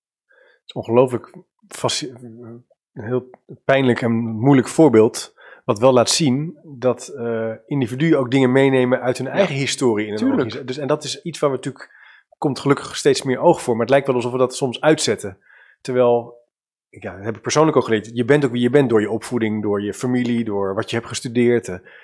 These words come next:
Speaker 1: en dat heeft voordelen, nadelen, en dat neem je mee als je in een
Speaker 2: Ja.
Speaker 1: team gaat opereren.
Speaker 2: En je kan het niet uitzetten.
Speaker 1: Dat kan je niet,
Speaker 2: Je
Speaker 1: nee,
Speaker 2: kan
Speaker 1: je
Speaker 2: het
Speaker 1: zegt
Speaker 2: niet
Speaker 1: dat kan je niet
Speaker 2: uitzetten.
Speaker 1: uitzetten.
Speaker 2: Het, het, ehm, als ik denk in termen van, ehm,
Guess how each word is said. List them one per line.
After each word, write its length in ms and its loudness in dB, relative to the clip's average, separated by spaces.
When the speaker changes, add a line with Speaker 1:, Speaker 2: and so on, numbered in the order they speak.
Speaker 1:
en 100 -10
dat 100 -6
heeft 400 -2
voordelen, 500 6
nadelen, 500 4
en 60 -2
dat 100 2
neem 160 2
je 100 2
mee 280 4
als 100 -4
je 60 -6
in 60 -2
een 60 0
Speaker 2:
Ja. 60 -6
Speaker 1:
team 160 0
gaat 280 -4
opereren. 460 -4
Speaker 2:
En 60 -6
je 80 -6
kan 160 -8
het 80 -8
niet 140 -8
uitzetten. 360 -14
Speaker 1:
Dat 120 -8
kan 120 4
je 60 4
niet, 120 2
Speaker 2:
Je 60 -12
Speaker 1:
nee, 80 6
Speaker 2:
kan 100 6
Speaker 1:
je 60 6
Speaker 2:
het 20 2
Speaker 1:
zegt 120 2
Speaker 2:
niet 80 -4
Speaker 1:
dat 80 -10
kan 80 6
je 60 4
niet 140 -2
Speaker 2:
uitzetten. 380 -10
Speaker 1:
uitzetten. 420 -10
Speaker 2:
Het, 160 -6
het, 280 -14
ehm, 360 -6
als 160 0
ik 100 -4
denk 160 -2
in 100 -4
termen 240 0
van, 400 -2
ehm, 360 -4